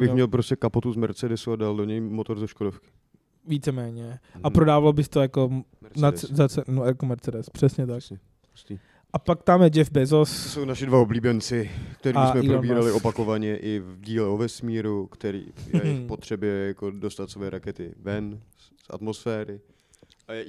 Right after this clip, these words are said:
Speaker 2: Elon Musk osobnost sama o sobě, nedávno koupil Twitter,
Speaker 1: Ano, přišel o
Speaker 2: který se
Speaker 1: spoustu
Speaker 2: překvapivě ještě ne-, ne-, nezbortil.
Speaker 1: On se nezbortí, že jo?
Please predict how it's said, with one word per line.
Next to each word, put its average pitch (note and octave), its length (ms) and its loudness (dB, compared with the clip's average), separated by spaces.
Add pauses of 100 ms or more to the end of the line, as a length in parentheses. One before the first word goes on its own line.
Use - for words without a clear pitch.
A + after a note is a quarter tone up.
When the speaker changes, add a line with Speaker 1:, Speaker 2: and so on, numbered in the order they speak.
Speaker 2:
Elon B2+ 320 -8
Musk - 300 -14
osobnost A2+ 500 -10
sama G#2+ 500 -6
o F#2+ 100 -10
sobě, A2+ 400 -6
nedávno G2+ 400 -6
koupil F#2+ 280 -8
Twitter, A2+ 520 -6 (480)
Speaker 1:
Ano, C3+ 220 -8
přišel C#3 320 -2
o C#3 80 0
Speaker 2:
který A#2+ 140 -4
se C3 60 -4
Speaker 1:
spoustu C3+ 140 -4
Speaker 2:
překvapivě C#3+ 360 -8
ještě C3 160 -6
ne-, C3 140 -4
ne-, B2 200 -6
nezbortil. A2+ 720 -6 (480)
Speaker 1:
On F#3 120 -10
se A#3 120 6
nezbortí, E3 540 2
že B2 140 -12
jo? A2+ 220 -12